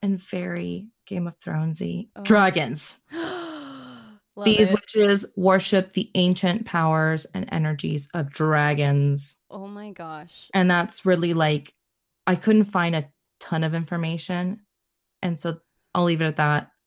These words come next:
Speaker 1: Let's
Speaker 2: Oh.
Speaker 1: move on. It speaks for itself.
Speaker 2: Oh my
Speaker 1: It's
Speaker 2: gosh.
Speaker 1: badass.
Speaker 2: Yeah, that's pretty cool.
Speaker 1: Dragons.
Speaker 2: Dragons,
Speaker 1: Yeah.
Speaker 2: bitch. <laughs> Like, oh.
Speaker 1: Dragons.
Speaker 2: <laughs> I love it. Like, you,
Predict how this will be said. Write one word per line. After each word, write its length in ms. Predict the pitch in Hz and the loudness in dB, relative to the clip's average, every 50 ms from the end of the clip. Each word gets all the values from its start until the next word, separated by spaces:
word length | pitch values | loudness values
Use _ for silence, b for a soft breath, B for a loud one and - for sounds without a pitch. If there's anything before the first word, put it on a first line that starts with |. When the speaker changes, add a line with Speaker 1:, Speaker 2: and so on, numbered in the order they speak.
| _ - | _ -8
Speaker 1:
Let's 180 | 160 151 - - | -6 -4 -2 -2
Speaker 2:
Oh. 40 | |
Speaker 1:
move 100 | 151 147 | 0 2
on. 360 | 147 147 143 143 143 147 214 - | 2 2 2 2 0 0 -2 -6
It 60 | - - | -10 -6
speaks 260 | - 185 175 151 - | -2 0 0 0 0
for 80 | 165 | -2
itself. 480 | 156 143 - 151 147 147 147 147 143 196 | -2 -2 0 0 0 2 0 -2 -4 -10
Speaker 2:
Oh 80 | 196 190 | -12 -12
my 200 | 185 170 165 165 | -12 -12 -14 -16
Speaker 1:
It's 100 | - 165 151 | -16 -16 -10
Speaker 2:
gosh. 40 | 147 | -2
Speaker 1:
badass. 540 | 175 170 160 156 151 147 143 139 143 143 143 | 0 2 4 4 4 4 2 2 0 -2 -4
Speaker 2:
Yeah, 220 | 185 190 185 185 185 | -4 -4 -4 -4 -6
that's 180 | 185 185 - | -8 -10 -12
pretty 220 | - - 190 175 170 | -16 -16 -12 -4 0
cool. 100 | 165 147 | 2 2
Speaker 1:
Dragons. 480 | 147 147 147 143 139 143 147 143 - _ B B B B B B B B B | 4 4 4 4 4 2 2 0 -4 _ B B B B B B B B B
Speaker 2:
Dragons, 580 | 208 220 220 214 214 190 165 160 - - - - | -6 -2 0 0 0 0 0 -2 -2 -6 -10 -8
Speaker 1:
Yeah. 80 | 220 226 | -6 -6
Speaker 2:
bitch. 220 | 233 240 - - | -6 -4 0 2
<laughs> 680 | 254 311 285 247 226 - - - - - - - 453 240 | 2 4 4 2 -2 -4 -10 -12 -12 -16 -14 -8 0 2
Like, 120 | 269 233 | 2 4
oh. 40 | 185 | 4
Speaker 1:
Dragons. 1040 | 196 196 302 240 226 226 233 - 254 254 233 226 226 226 226 226 226 220 220 214 208 202 | 6 6 6 6 6 4 4 4 4 6 6 6 6 6 6 6 6 4 4 2 0 -4
Speaker 2:
<laughs> 60 | - - - 381 539 508 _ _ - - - - 640 - - 392 - _ _ _ _ _ _ - - - - _ _ - _ B 480 B B B 440 427 | -8 -10 -10 -10 -12 -12 _ _ -20 -20 -18 -18 -18 -12 -12 -14 -14 _ _ _ _ _ _ -18 -18 -18 -18 _ _ -20 _ B -20 B B B -16 -10
I 100 | 294 285 | -8 -6
love 180 | 277 269 269 247 | -4 -4 -4 -4
it. 120 | 233 214 208 | -6 -6 -4
Like, 240 | 214 214 208 214 - | -4 -6 -6 -6 -8
you, 240 | 226 240 254 254 | -6 -6 -6 -6